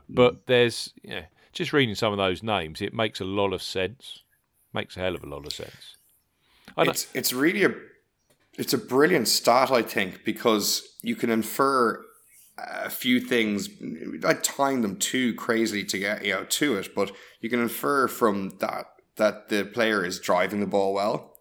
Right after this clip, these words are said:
Speaker 2: Yeah.
Speaker 3: striking their
Speaker 1: Mm.
Speaker 3: irons well,
Speaker 2: Yeah, yeah.
Speaker 3: and putting reasonably well.
Speaker 2: Absolutely.
Speaker 3: So it, it kind, it kind of gives a lot of indications that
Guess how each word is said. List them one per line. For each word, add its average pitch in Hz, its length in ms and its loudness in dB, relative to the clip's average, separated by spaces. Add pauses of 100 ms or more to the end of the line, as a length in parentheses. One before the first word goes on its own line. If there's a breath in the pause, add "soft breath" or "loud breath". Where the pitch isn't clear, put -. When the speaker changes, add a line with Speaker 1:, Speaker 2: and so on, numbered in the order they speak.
Speaker 2:
Yeah. 85 200 -12
Speaker 3:
striking 110 500 2
their 95 100 4
Speaker 1:
Mm. 95 140 6
Speaker 3:
irons 107 340 4
well, 87 360 0 (120 soft breath)
Speaker 2:
Yeah, 82 140 -14
yeah. 95 120 -2
Speaker 3:
and 104 160 -2
putting 107 380 2
reasonably 95 380 -2
well. 87 300 0
Speaker 2:
Absolutely. 90 440 -12
Speaker 3:
So 117 180 4
it, 110 140 2 (160)
it 110 120 -10
kind, 147 200 -2 (120)
it 110 120 -2
kind 139 160 0
of 123 80 -4
gives 131 180 2
a 120 40 2
lot 117 200 4
of 107 80 -2
indications 104 680 -2
that 92 160 -2